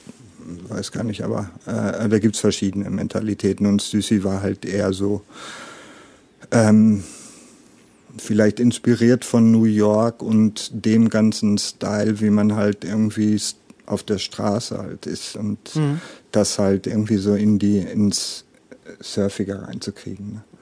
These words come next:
Speaker 2: Mhm.
Speaker 1: Und <clears throat> aber auch damals halt dann mit den ganzen Reggae und mit den, ich sag mal, äh, ja,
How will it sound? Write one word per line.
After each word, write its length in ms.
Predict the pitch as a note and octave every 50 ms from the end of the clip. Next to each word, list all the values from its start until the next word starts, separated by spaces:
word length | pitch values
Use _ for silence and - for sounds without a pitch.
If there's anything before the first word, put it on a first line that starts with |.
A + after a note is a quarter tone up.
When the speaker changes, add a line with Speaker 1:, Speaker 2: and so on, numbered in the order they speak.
| - - - -
Speaker 2:
Mhm. 500 | D#3+ D#3+ D#3+ D#3+ D#3+ D#3+ D#3 F3+ B3 F4 - - -
Speaker 1:
Und 560 | - A2 G#2+ G#2 G#2 G#2 G#2 - - - - - _ _ -
<clears throat> 880 | - A#2+ D#3 E3 - _ - G3 G#3+ A3 - D3+ C#3+ G#2+ G2 F#2 E2 E2
aber 240 | G#2 A2 G#2+ G#2+ F#2
auch 260 | F#2+ G2+ G#2 G2+ -
damals 500 | - - F#2+ F#2 F#2 F#2+ F#2+ F#2+ - -
halt 200 | F#2+ F#2+ F#2 -
dann 180 | F#2 F#2 F#2+ F#2+
mit 160 | F#2+ - -
den 140 | G2 F#2+ F#2
ganzen 280 | F#2+ G2 G2 - G2
Reggae 440 | G2+ - G2 F#2+ F2 F#2+ G2+ F#2+ F2+
und 180 | F#2 F#2 - G2
mit 160 | G2+ - -
den, 320 | F#2 F#2 F#2 F#2+ F#2+ G2 F#2+ - - - _ _ _ _ _ _ _ _ - - - - - - _ - - - - - _ -
ich 180 | - F#2+ F#2
sag 160 | F#2 G2 F#2+ F2+
mal, 220 | F#2 F#2+ F#2+ F#2 F#2 F#2+ G2 G2 - G#2 G#2 G#2 G2+ G2+ -
äh, 1900 | - G#2 G2+ G2+ G2+ F#2 - _ _ _ _ _ _ _ _ _ _ _ _ _ _ _ _ _ _ _ _ _ _ _ _ - - _ _ _ -
ja, 140 | G2 F#2 F2